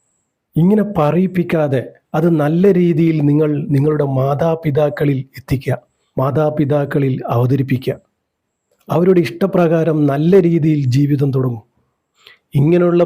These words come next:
ബന്ധങ്ങളൊന്നും എവിടെയും എത്തിയിട്ടില്ല. ഇതുപോലുള്ള പ്രണയങ്ങൾ എത്രമാത്രം സക്സസ് ആയിട്ടുണ്ടെന്ന് നിങ്ങൾ തന്നെ എടുത്തു നോക്കിയാൽ മതി. ഭാഗ്യം കൊണ്ട് മാത്രം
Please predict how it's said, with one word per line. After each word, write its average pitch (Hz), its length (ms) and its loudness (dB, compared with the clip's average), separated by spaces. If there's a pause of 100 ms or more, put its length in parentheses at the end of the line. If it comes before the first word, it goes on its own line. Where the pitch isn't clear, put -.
ബന്ധങ്ങളൊന്നും 151 680 0 (160)
എവിടെയും 147 440 0
എത്തിയിട്ടില്ല. 147 480 -2 (1400)
ഇതുപോലുള്ള 156 640 2 (140)
പ്രണയങ്ങൾ 139 500 0 (120)
എത്രമാത്രം 135 560 -2 (120)
സക്സസ് 139 420 -4
ആയിട്ടുണ്ടെന്ന് 131 600 0 (440)
നിങ്ങൾ 170 200 2 (140)
തന്നെ 156 220 2
എടുത്തു 135 260 -2
നോക്കിയാൽ 131 320 -2
മതി. 117 180 -2 (680)
ഭാഗ്യം 160 640 2
കൊണ്ട് 180 220 2 (140)
മാത്രം 165 320 2